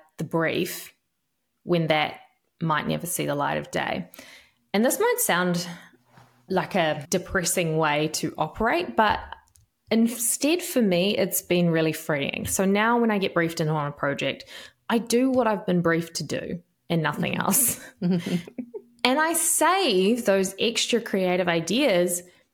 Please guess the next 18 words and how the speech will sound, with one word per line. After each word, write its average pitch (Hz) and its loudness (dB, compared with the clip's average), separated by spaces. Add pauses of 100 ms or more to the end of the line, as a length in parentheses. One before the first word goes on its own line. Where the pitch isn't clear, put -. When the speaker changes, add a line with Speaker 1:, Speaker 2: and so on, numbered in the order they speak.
(360)
Speaker 1:
for 247 0
when 269 2
the 262 0
time 254 0
is 180 -2
right. 170 0 (180)
So 214 0 (1080)
we, 233 0
for 262 0
example, 226 4 (1400)
every 254 4
now 233 4
and 214 4
then 190 2
a 175 0
client 190 0
will 180 4
have 170 0